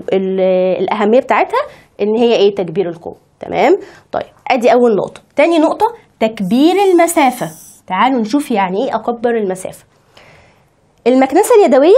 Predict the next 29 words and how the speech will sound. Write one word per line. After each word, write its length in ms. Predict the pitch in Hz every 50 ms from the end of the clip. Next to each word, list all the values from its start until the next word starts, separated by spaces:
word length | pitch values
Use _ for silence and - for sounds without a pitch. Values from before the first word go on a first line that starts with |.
| 571
اللي 140 | 415 247 269
هي 40 | 262
المقشة 360 | 262 254 208 277 311 - -
يا 80 | 294 269
شباب، 240 | 269 - 247 - 523
اللي 100 | 523 440
هي 180 | 440 480 494 480
المقشة 260 | 403 415 453 - 440
بتاعت 260 | - - 427 415 415
ماما 240 | 381 403 415 392 359
دي، 120 | 277 311 330
اللي 120 | 285 277
هي 80 | 311 302
بتبقى 280 | - - - - -
عبارة 220 | 247 226 277 320 320
عن 160 | 294 269 262
ساق 400 | 254 - 370 605 679 - - - -
ومن 360 | 359 359 381 359 370 349 349
تحت 260 | - 440 - - -
فيها 240 | - - 370 370 349
ايه؟ 300 | - - 359 370 349 285 -
مقشة، 380 | 254 262 240 - - - -
اللي 100 | 247 254
هي 40 | 302
المقشة 240 | 311 - - - 349
اليدوية 420 | 262 254 233 240 233 220 226 196
مش 160 | 175 - -
المكنسة. 520 | 214 202 208 214 214 262 240 - - - - - _ - - - - - - _
طيب 240 | - 226 208 185 -